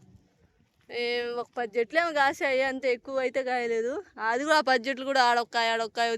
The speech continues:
చెట్టుకి ఐదు కాయలు అట్లా కాస్తే ఏం వస్తాయి చెప్పండి మీరే. మేమైతే ఇది, దీని మీద ఖర్చు అయితే చాలానే చేసాము, ఎందుకంటే చిన్నప్పటి నుంచి అయితే పెట్టాము కాబట్టి అది అమౌంట్ ఎక్కువ అవుతుంది. చాలా మంది చేసే పని అదే అనమాట.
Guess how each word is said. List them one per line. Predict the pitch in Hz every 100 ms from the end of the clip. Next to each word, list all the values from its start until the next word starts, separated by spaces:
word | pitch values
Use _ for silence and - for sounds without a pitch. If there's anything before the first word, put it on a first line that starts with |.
| 220
చెట్టుకి | 247 233 269
ఐదు | 233 226
కాయలు | 233 220
అట్లా | 214
కాస్తే | 214 220 - 214 214
ఏం | 220
వస్తాయి | 214 208 196
చెప్పండి | 202 202 196 202
మీరే. | 196 202 233 - _ _ _ _
మేమైతే | 226 233 233 233 277
ఇది, | 240 233
దీని | 233 233
మీద | 240 -
ఖర్చు | 240 - 269
అయితే | 294 294
చాలానే | 254 226 226 240 226
చేసాము, | 214 233 208 208 277
ఎందుకంటే | 214 226 247 269 - _ _ _ _ _ _ _ -
చిన్నప్పటి | 254 254 - 247
నుంచి | 254 269
అయితే | 254 247
పెట్టాము | 233 226 240 220
కాబట్టి | 214 220 240
అది | 226 214 196
అమౌంట్ | 208 226 233 208
ఎక్కువ | - 214
అవుతుంది. | 208 220 233
చాలా | 233 208 220
మంది | 226 247
చేసే | 254 247 240
పని | 226 208
అదే | 202 202
అనమాట. | 196 185